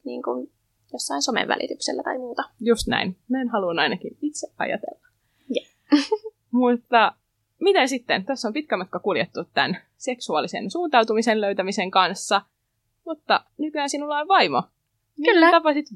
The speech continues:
Speaker 2: vaimosi ja kuinka pitkään olette ollut yhdessä ja kerro jotain?
Speaker 1: No, jos mä nyt aloittaisin siitä, että tämähän on siis mun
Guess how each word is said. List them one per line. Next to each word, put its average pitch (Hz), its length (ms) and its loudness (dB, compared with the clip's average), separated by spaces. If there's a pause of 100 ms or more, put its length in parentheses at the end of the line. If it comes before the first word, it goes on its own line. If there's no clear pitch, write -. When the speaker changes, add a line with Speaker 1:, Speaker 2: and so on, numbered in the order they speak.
Speaker 2:
vaimosi 262 720 -2 (300)
ja 180 320 0 (380)
kuinka 202 220 4
pitkään 156 280 -2
olette 139 240 -6
ollut 85 140 -10 (120)
yhdessä 269 680 0
ja 233 180 -8
kerro 247 260 -4
jotain? 208 420 -4 (880)
Speaker 1:
No, 262 340 2 (540)
jos 226 260 -4
mä 233 60 -2
nyt 220 180 -6
aloittaisin 226 560 0
siitä, - 500 0 (1200)
että 180 200 -8
tämähän 202 340 0
on 208 140 -2
siis 220 320 -2
mun 214 180 -4